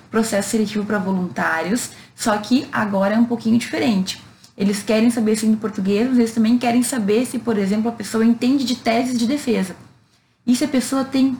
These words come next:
perfil pra estar onde ela está. Então, essa minha amiga falou assim, "Fran, eu peço pra eles fazerem um texto falando sobre como defenderiam uma pessoa e, além de ver como eles escrevem e o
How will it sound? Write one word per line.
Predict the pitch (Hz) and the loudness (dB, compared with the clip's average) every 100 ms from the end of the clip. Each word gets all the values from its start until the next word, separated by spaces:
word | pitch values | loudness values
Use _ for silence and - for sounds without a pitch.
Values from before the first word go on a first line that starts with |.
| - | -2
perfil | 269 269 - - - 269 262 | 0 0 -2 -6 2 2 2
pra | 220 | 0
estar | 196 - 196 185 | -2 -2 -2 0
onde | 185 | -2
ela | 180 | -4
está. | 175 - 180 - - _ _ _ | -8 -12 -12 -12 -16 _ _ _
Então, | _ 247 | _ 0
essa | 262 | 2
minha | 262 | 4
amiga | 240 247 | 4 4
falou | 254 262 | 0 -2
assim, | 254 202 | 0 -2
"Fran, | 190 214 196 - | 0 -2 -2 -2
eu | 208 226 254 | 2 2 2
peço | - 202 202 208 | 0 0 0 -2
pra | - 196 | -4 -4
eles | 190 | -2
fazerem | 190 196 202 | -2 -2 0
um | 202 | 0
texto | 208 190 220 247 - 311 - - _ | 0 0 0 -2 -4 -6 -8 -20 _
falando | - 220 233 302 302 | 0 2 2 0 -2
sobre | - 254 233 240 | 0 2 2 0
como | 233 302 | 0 -2
defenderiam | 311 294 269 247 220 | 0 0 2 4 4
uma | 226 226 | 4 2
pessoa | 202 - 208 196 226 - - - _ | -4 -6 -2 0 0 -2 -14 -20 _
e, | 254 285 254 - - - | 2 4 2 -2 -14 -8
além | 196 196 220 294 | 0 2 4 2
de | 311 | 0
ver | 240 226 | 2 2
como | 226 240 262 | 2 2 4
eles | 233 | 2
escrevem | 226 - 196 202 208 208 | 0 -2 0 2 0 0
e | |
o | 214 | 0